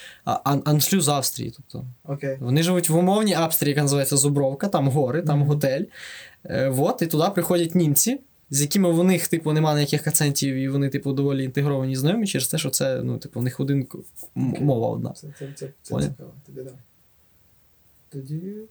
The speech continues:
Speaker 2: це, це потужно.
Speaker 1: Це, це, це більш конкретний коментар, плюс враховуючи на, м, чиїх творах, о,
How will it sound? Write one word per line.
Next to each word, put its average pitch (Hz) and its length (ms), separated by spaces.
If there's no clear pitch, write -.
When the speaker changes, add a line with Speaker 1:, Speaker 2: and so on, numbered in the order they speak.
Speaker 2:
це, 196 200
це 196 160
потужно. 143 520
Speaker 1:
Це, - 180
це, 151 360
це 165 220
більш 160 220
конкретний 135 420
коментар, 170 280
плюс 170 200
враховуючи 156 520
на, 147 460
м, 123 380
чиїх - 300
творах, 131 300
о, 123 320